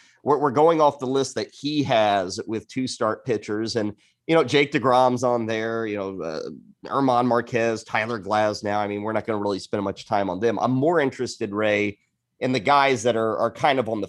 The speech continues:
fence, if you will. So specifically talking about two start pitchers this, this week,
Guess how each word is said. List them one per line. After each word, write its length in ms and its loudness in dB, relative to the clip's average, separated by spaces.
fence, 320 -4
if 120 -8
you 120 -6
will. 280 -8
So 440 2
specifically 720 -2
talking 440 -2
about 220 -2
two 160 -10
start 320 -4
pitchers 360 -8
this, 340 -8
this 340 -10
week, 260 -10